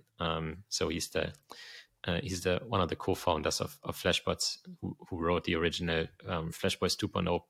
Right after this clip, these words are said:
paper that, um, that, that first talked about M E V. Uh, he recently put out a, a post about latency and geographic, uh,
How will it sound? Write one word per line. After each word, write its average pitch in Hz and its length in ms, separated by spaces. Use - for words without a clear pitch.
paper 90 280
that, 82 300
um, 80 440
that, - 260
that 85 220
first - 340
talked 95 220
about 80 320
M 82 80
E 82 100
V. 85 300
Uh, 90 140
he 113 160
recently 107 400
put 90 220
out 85 120
a, 80 300
a 76 100
post - 420
about 78 480
latency 85 640
and 76 320
geographic, 87 760
uh, 87 120